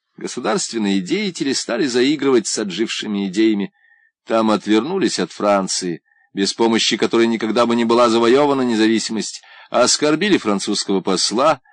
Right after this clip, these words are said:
начали холодную войну против республики, которую он представлял. Там опубликовали два закона об иностранцах и о мятеже, которые противоречили духу Конституции.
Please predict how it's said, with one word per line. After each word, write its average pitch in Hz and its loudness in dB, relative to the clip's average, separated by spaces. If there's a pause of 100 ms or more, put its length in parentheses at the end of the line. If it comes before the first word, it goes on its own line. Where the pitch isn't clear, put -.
(220)
начали 120 2
холодную 98 2
войну 92 2
против 90 -4
республики, 98 -6 (400)
которую 95 0
он 92 -2
представлял. 90 -4 (1300)
Там 175 2
опубликовали 156 2
два 147 4
закона 117 0
об 101 0
иностранцах 180 -2
и - -6
о 160 -4
мятеже, 147 0 (680)
которые 98 0
противоречили 107 2
духу 117 -4
Конституции. 131 -6